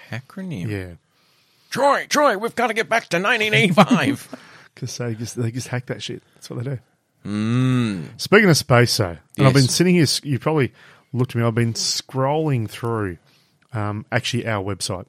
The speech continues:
Speaker 1: Perfect.
Speaker 2: south road boys dot com.
Speaker 1: Oh, shit.
Speaker 2: Looking at the,
Speaker 1: <laughs>
Speaker 2: the little, um, the little descriptions we put in that,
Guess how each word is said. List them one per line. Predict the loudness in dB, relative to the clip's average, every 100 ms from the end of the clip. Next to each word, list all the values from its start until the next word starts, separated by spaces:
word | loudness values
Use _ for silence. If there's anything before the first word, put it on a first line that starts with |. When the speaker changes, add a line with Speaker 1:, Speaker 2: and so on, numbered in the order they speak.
| _ _
Speaker 1:
Perfect. | -6 -2
Speaker 2:
south | -2 -2
road | -4
boys | -4 -6
dot | -8 -12
com. | -12 -12 -10
Speaker 1:
Oh, | -10
shit. | -8 -6 -6 -4 2
Speaker 2:
Looking | 2 2 0 0
at | -2 -4
the, | -4 0 0 -2 -6 _ _ -16
Speaker 1:
<laughs> | -6 -4 -4 0
Speaker 2:
the | 2
little, | 2 0 0 -2 2 2
um, | 2 0 -2 -6 -4
the | -2
little | 0 0
descriptions | -2 -2 -6 -4 -4
we | -2
put | -2 0
in | 0 0
that, | -2